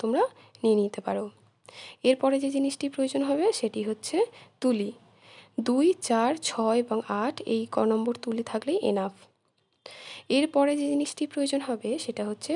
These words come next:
ভার্নিশিংয়ের জন্য এরকম একটা ভার্নিশের। এরপরে যে জিনিসটির দরকার হয় সেটা হচ্ছে এরকম ডলি সুতো। আমার কাছে দেখো কালারিং অনেক সুতো রয়েছে, আর এই ডলি সুতোগুলো দিয়ে কিন্তু আমি কটন বলগুলো তৈরি করেছি। তোমরা চাইলে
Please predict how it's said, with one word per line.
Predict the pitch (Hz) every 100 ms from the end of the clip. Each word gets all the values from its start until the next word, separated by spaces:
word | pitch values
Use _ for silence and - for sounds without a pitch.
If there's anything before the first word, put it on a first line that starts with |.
| 339
ভার্নিশিংয়ের | - 202 208 - 220 220
জন্য | - 240
এরকম | 320 214 208
একটা | 208 - 320
ভার্নিশের। | 302 208 202 196 196 202 - _ _ _ _ _ _ _ _ _ - - _ -
এরপরে | 233 226 226
যে | 226
জিনিসটির | 220 226 - 226
দরকার | 214 214 220
হয় | 220 302
সেটা | 415 240 202
হচ্ছে | 202 - -
এরকম | 320 208 - 302 466 - - _
ডলি | 214 208
সুতো। | 220 220 - 381
আমার | 220 208
কাছে | 208 214
দেখো | 214 294
কালারিং | 320 208 202 220
অনেক | 208 208 -
সুতো | 214 -
রয়েছে, | 220 226 - 403 - - - - -
আর | 233 -
এই | 269
ডলি | 254 240 247
সুতোগুলো | 247 254 254 - 254
দিয়ে | 247 254
কিন্তু | 254 269 302 427 - - - 220
আমি | 214 240
কটন | 233 202 208
বলগুলো | 208 208 262
তৈরি | 370 247 214
করেছি। | - 196 190 - 226 - _ - - -
তোমরা | 220 220
চাইলে | 233 240